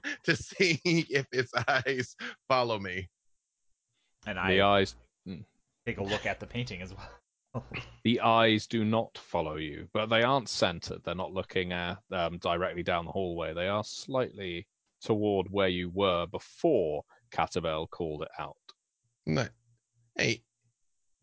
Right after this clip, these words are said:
Speaker 1: Now, hold on now. Hold on. Wait, wait, wait, wait, wait. No, no, no, no, no, no. You're not gonna give me one of those. Okay, all right, hold on. How, how far, <laughs> how far up the wall are the eyes of this painting?
Speaker 3: Uh, farther than you can reach.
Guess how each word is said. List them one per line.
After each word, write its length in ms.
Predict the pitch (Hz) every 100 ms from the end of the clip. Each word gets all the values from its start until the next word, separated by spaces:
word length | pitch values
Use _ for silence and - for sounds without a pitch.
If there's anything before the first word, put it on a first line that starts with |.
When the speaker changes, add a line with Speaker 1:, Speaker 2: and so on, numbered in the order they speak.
| _ _ _ _ 117 110
Speaker 1:
Now, 240 | 120 113 101
hold 260 | 139 139
on 220 | 95 90 87
now. 180 | 85
Hold 220 | 98 143 135
on. 180 | 104 101
Wait, 140 | 123
wait, 180 | 127 127
wait, 200 | 120 113
wait, 180 | 117 120
wait. 280 | 104 87
No, 360 | 95 110 117 123
no, 260 | 131 120 123
no, 200 | 120 123
no, 160 | 123
no, 200 | 139 135
no. 180 | 95 95
You're 160 | 87 127
not 160 | 139 127
gonna 140 | 139
give 160 | 131 104
me 100 | 98
one 200 | 107 110
of 60 |
those. 280 | 120 78 85
Okay, 340 | 113 117 101 -
all 120 | 117
right, 200 | 113 80
hold 240 | - 131 110
on. 180 | 78
How, 220 | 123 170 165
how 200 | 175 180
far, 200 | - 156 -
<laughs> 160 | - - -
how 80 | 180 -
far 400 | 214 202 220 165 151
up 120 | 151 -
the 60 | 139
wall 480 | 120 120 127 120 110
are 160 | 98 101
the 180 | 95
eyes 240 | 98 101 101
of 100 | 92
this 160 | 104 -
painting? 380 | 98 92 80 - _ _ _ - - -
Speaker 3:
Uh, 300 | 95 95 95
farther 440 | - 117 120 107
than 160 | 101 92
you 120 | 90
can 200 | - 82 82
reach. 540 | 78 58 _ - -